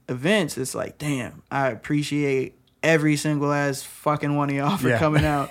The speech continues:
Speaker 2: <laughs> Yeah.
Speaker 1: And every one of y'all that came up and, you know, wanted to, uh,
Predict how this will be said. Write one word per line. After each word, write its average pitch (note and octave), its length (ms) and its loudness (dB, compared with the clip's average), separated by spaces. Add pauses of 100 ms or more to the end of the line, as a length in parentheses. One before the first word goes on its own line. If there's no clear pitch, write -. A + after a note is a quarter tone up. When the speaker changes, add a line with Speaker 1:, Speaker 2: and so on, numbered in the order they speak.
Speaker 2:
<laughs> - 60 -12
Yeah. D3 320 2
Speaker 1:
And C#3+ 160 0
every F3+ 340 4
one F#3+ 200 4
of F3+ 60 2
y'all F3 180 4
that D#3 120 2
came E3 280 2
up D#3+ 300 0 (160)
and, C#3+ 440 0
you D3+ 140 0
know, C#3 160 0
wanted C#3 320 -2
to, C3 460 -4 (580)
uh, B2+ 360 -4